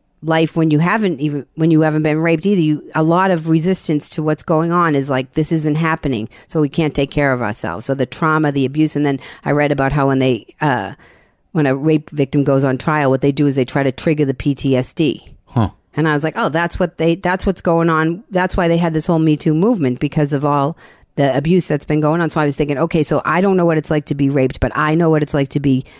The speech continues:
Speaker 1: abused." So I'm like, "Well, why don't I try to lean into all of this for all of us?
Speaker 2: Great.
Speaker 1: Let me see if I can lean in,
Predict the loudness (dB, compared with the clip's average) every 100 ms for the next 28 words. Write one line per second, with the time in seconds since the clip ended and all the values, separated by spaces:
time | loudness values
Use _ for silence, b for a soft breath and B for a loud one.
0 | B -2 2 4 2 2 0 0 0 0
1 | 0 2 2 0 0 0 0 -2 0 0
2 | 2 2 4 2 0 -2 0 2 2 0
3 | -2 -8 b _ -4 0 2 2 0 -6
4 | -12 -18 b b -2 0 2 2 2 0
5 | 2 0 2 2 4 4 4 2 0